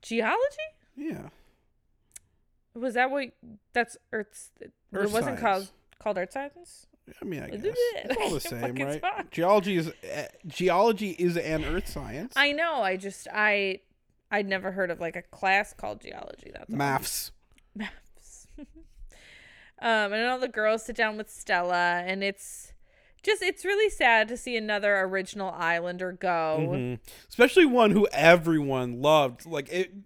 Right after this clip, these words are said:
Speaker 2: I had to imagine that, like, even Jordan, I know he had his shit at the end there, but, like,
Speaker 1: Mm-hmm.
Speaker 2: I'm sure he was, like, a lot of everyone's favorites.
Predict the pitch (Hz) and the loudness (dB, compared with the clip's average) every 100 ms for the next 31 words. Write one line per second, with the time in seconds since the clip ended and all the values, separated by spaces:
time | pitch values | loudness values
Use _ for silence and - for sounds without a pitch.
0 | 202 - - 147 214 233 226 185 165 165 | -20 -12 -2 4 6 6 4 4 4 2
1 | 160 147 139 139 131 117 - - - - | 2 0 -2 -2 -6 -8 -20 -20 -20 -20
2 | - 160 175 180 165 147 143 147 143 - | -10 0 6 6 6 6 4 2 -6 -6
3 | 143 147 139 147 143 139 123 - - - | -2 0 0 2 2 2 -2 -12 -16 -4
4 | 139 127 127 120 117 117 113 104 101 117 | -4 -2 -4 -4 -4 -4 -6 -6 -6 -6
5 | 113 208 233 240 _ _ _ _ _ _ | -6 -8 -12 -16 _ _ _ _ _ _
6 | 156 147 262 269 220 170 139 147 143 139 | -10 -2 2 2 4 2 2 -2 0 2
7 | 156 160 135 139 143 127 - - 123 107 | 2 2 2 -2 -2 -4 -6 -8 -6 -8
8 | 67 - - - | -12 -16 -18 -16